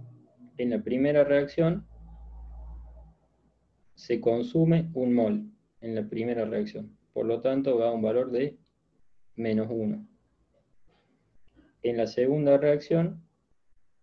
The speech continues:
no interviene, entonces escribimos un valor nulo, de cero. Para el ácido sulfúrico vemos que en ambas reacciones,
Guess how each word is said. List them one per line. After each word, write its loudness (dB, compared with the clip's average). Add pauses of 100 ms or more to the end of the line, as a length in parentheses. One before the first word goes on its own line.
(280)
no 0
interviene, 2 (220)
entonces -2
escribimos -4
un -4
valor 2
nulo, -2 (260)
de -6
cero. -6 (3000)
Para 6
el 6
ácido 4
sulfúrico 2
vemos 2
que -4
en -2
ambas 4
reacciones, 0